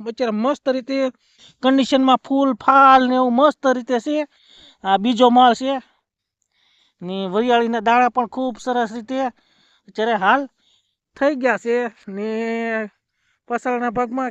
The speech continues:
ક્યાંક ક્યાંક, અ, બે-, બેઠું હોય એવું અત્યારે હાલ જણાઈ રહ્યું છે. તો અત્યારે જે જીરુની કન્ડિશન છે, આમ, આમ જોવા લાયક છે, ખૂબ જ મસ્ત છે. આપણે પિયત આપ્યું છે એનો ખૂબ જ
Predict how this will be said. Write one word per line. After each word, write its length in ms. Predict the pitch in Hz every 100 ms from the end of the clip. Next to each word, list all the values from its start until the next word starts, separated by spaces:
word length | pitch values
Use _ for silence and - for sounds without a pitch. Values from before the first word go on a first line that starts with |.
| -
ક્યાંક 320 | 277 311 320 -
ક્યાંક, 300 | 285 - 262
અ, 240 | 262 254
બે-, 260 | 233 285 277
બેઠું 400 | 233 294 - 240
હોય 100 | 240
એવું 340 | 254 277 311 - _
અત્યારે 480 | _ _ _ 208 202
હાલ 200 | 254 247
જણાઈ 400 | 170 254 330 233
રહ્યું 320 | 220 226 202
છે. 140 | 262 339 - _ _ _ _ _ -
તો 60 |
અત્યારે 300 | 196 226 220
જે 180 | 196 233
જીરુની 400 | 175 226 269 262
કન્ડિશન 460 | 254 269 247 269 247
છે, 180 | 320 285 226 -
આમ, 360 | - 208 214 202
આમ 240 | 208 208
જોવા 300 | 170 233 381
લાયક 220 | 277 247 226
છે, 180 | 285
ખૂબ 300 | 233 285 254
જ 100 | 233
મસ્ત 340 | 208 277 - 220
છે. 180 | - 240
આપણે 200 | 220 214
પિયત 340 | 240 247 233
આપ્યું 300 | 240 254 220
છે 160 | 220 226 - _ _ _ _
એનો 120 | 202
ખૂબ 320 | 190 277 277
જ 140 | 254